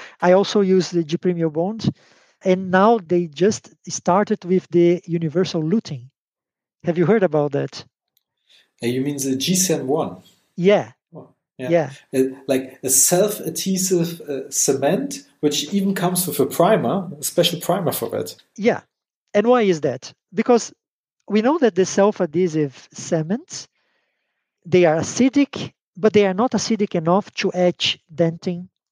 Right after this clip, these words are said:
Speaker 1: or to etch, for example, a, a build-up made of composite.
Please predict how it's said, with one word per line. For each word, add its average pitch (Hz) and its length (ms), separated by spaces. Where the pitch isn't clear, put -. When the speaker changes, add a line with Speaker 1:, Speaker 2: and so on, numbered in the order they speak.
Speaker 1:
or 175 160
to 175 220
etch, 165 320
for - 120
example, 170 360
a, 160 40
a 160 80
build-up 190 520
made 185 180
of 180 120
composite. 139 640